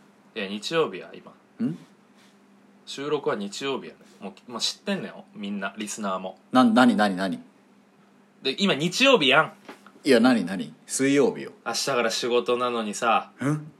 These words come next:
Speaker 1: だいぶ夜までかかっちゃって、もう今十一時や、日曜日の。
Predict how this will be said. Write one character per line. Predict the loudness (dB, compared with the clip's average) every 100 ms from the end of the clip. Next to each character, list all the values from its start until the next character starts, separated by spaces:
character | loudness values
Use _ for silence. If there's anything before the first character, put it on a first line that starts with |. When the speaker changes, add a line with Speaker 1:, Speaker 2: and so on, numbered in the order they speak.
| -2
Speaker 1:
だ | -2
い |
ぶ | 2
夜 | 2 2 2
ま | -2
で |
か | -4 -4
か | -4
っ | -6
ち | -10
ゃ |
っ | -8
て、 | -8
も | -6
う |
今 | -6
十 | -2 2 2
一 | 0 -2
時 | -2
や、 | -2 -4
日 | -6 -4
曜 | -4
日 | -4
の。 | -12